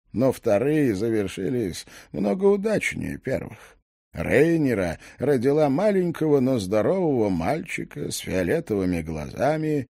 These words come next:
и серебристыми волосами. Принц Дэймон наконец-то получил сына,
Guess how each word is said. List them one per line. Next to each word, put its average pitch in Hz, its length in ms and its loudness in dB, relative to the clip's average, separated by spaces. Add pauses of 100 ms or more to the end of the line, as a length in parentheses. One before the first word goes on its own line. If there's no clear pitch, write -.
(260)
и 214 180 -2
серебристыми 127 920 0
волосами. 73 840 -10 (520)
Принц 98 380 2
Дэймон 104 580 2
наконец-то 92 640 -2
получил 92 500 -4
сына, 143 540 -6